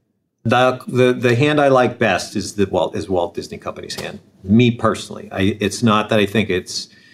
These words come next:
perfect or that, you know, that, that everything, uh, is always and only gonna be smooth sailing. I just think in the aggregate, it's, it's, it's the best hand in the, in the,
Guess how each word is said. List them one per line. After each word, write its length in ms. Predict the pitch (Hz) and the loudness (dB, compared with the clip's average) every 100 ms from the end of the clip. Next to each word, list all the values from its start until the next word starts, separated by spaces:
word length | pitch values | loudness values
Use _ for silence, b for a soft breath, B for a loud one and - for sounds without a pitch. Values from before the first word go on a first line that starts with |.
| b b b _ | b b b _
perfect 440 | 147 143 156 139 | -2 2 0 4
or 100 | 110 | 2
that, 340 | 101 101 95 - | 4 2 0 0
you 120 | 113 | 2
know, 220 | 104 98 | 4 2
that, 400 | 95 98 95 104 | 2 0 -2 -4
that 200 | 98 95 | -2 0
everything, 800 | 101 98 104 98 113 104 101 95 - | 0 2 0 2 2 2 2 0 -4
uh, 440 | 95 90 90 90 - b b - | -4 -2 0 -2 -6 b b -2
is 120 | 98 | 0
always 540 | 107 113 113 110 107 | 4 4 6 4 2
and 120 | 107 | 0
only 360 | 104 113 117 110 | 2 4 6 6
gonna 140 | 107 | 4
be 100 | 101 | 2
smooth 300 | 101 - 107 | 0 2 0
sailing. 460 | 98 120 120 123 117 | 2 0 2 4 2
I 80 | 104 | 2
just 200 | 110 - | -2 0
think 180 | 120 110 | 2 4
in 100 | 104 | 4
the 220 | 101 101 | 2 0
aggregate, 800 | 101 101 104 117 123 127 123 b b b b _ | 0 0 2 2 4 2 0 b b b b _
it's, 340 | - 113 - - | -4 -2 -4 -10
it's, 300 | - 113 - | 0 0 0
it's 360 | - - 117 - | -8 -2 -4 -2
the 100 | 120 | -2
best 260 | 117 107 - | 0 -2 -2
hand 260 | 104 95 | 0 0
in 100 | 92 | 0
the, 140 | 90 - | -4 -4
in 240 | 98 90 | -4 -4
the, 460 | 85 85 85 87 | -4 -6 -6 -8